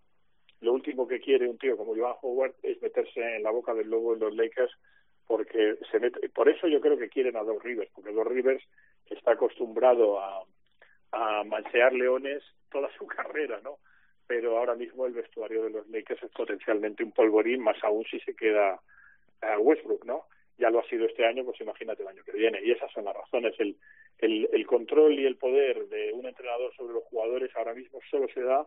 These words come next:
en dos competiciones, y cada vez menos, en high school, en el instituto, digamos, en la competición escolar y en la competición universitaria hasta cierto punto, ¿no? Donde el entrenador realmente es jefe.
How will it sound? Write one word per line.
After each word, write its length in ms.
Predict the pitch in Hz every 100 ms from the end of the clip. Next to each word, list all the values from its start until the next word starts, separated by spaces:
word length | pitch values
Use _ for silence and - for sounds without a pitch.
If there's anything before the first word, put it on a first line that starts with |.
| _ _ _ _
en 100 | 120
dos 120 | 127 -
competiciones, 680 | 120 110 113 - 107 101 -
y 100 | -
cada 200 | 110 113
vez 160 | 120 110
menos, 240 | 101 98 -
en 100 | -
high 260 | 143 131
school, 360 | - - 339 330 _ _ _ _ _ -
en 220 | 113 104
el 140 | 101
instituto, 480 | 104 - 110 147 143
digamos, 320 | 127 127 147 -
en 60 |
la 60 | -
competición 520 | - - - - 123
escolar 440 | - - - 139 -
y 220 | - 147 139
en 140 | 120
la 80 | 113
competición 480 | 113 117 104 131 131
universitaria 800 | 120 117 - - 123 131 147 - _ - _
hasta 220 | 139 - -
cierto 360 | 135 110 110
punto, 340 | - 101 92 101
¿no? 200 | 123 127
Donde 340 | 110 104 104
el 140 | 104 104
entrenador 560 | 101 113 110 120 135
realmente 480 | 127 120 123 135 123
es 60 | -
jefe. 340 | 113 -